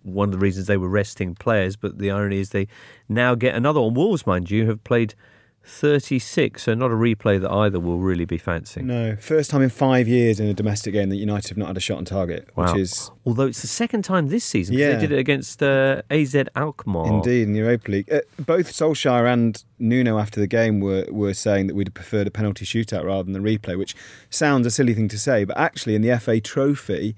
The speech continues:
Speaker 1: Hmm.
Speaker 2: now, although replays are the standard, if both teams agree before the game that they will ha-, settle it with a penalty shootout rather than a replay, then they can choose to do that themselves. So that is a kind of possible idea for the F A Cup if teams want to do that. I just thought we have this idea that different rules for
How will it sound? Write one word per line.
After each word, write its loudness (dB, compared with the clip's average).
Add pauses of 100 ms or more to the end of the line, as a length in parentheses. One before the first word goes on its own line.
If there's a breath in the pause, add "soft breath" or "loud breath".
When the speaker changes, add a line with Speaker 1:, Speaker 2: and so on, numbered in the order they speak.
(100)
Speaker 1:
Hmm. 0
Speaker 2:
now, 0 (360)
although 2
replays 2
are -2
the -2
standard, 0
if -4
both 0
teams 0
agree 2
before -2
the -2
game 0
that -4
they -2
will 0
ha-, -6
settle -4
it -2
with -6
a -4
penalty -4
shootout 0
rather 2
than -2
a 0
replay, 0
then 2
they 2
can -2
choose -4
to -2
do 2
that 0
themselves. 0 (480 loud breath)
So -6
that 2
is 2
a -4
kind -2
of -6
possible -2
idea 2
for -10
the 2
F -2
A -2
Cup -6
if -8
teams 0
want 0
to 0
do 4
that. -6 (480 loud breath)
I 2
just 0
thought 0 (400 soft breath)
we 2
have 4
this 2
idea 4
that -2
different 0
rules 4
for 0